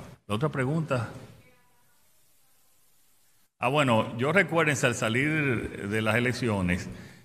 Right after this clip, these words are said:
eh, le pedí una reunión, me reuní con el candidato Abel Martínez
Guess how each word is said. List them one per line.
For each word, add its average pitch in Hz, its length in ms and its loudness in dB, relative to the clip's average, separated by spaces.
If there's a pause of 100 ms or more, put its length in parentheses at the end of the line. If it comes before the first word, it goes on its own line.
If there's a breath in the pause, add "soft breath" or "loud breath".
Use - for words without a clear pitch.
(200)
eh, 95 760 0
le 107 140 0
pedí 107 260 0
una 127 180 0
reunión, 127 440 0
me 104 100 2
reuní 113 400 0
con 139 240 -2
el 117 100 0
candidato 104 800 2
Abel 95 300 2
Martínez 107 680 0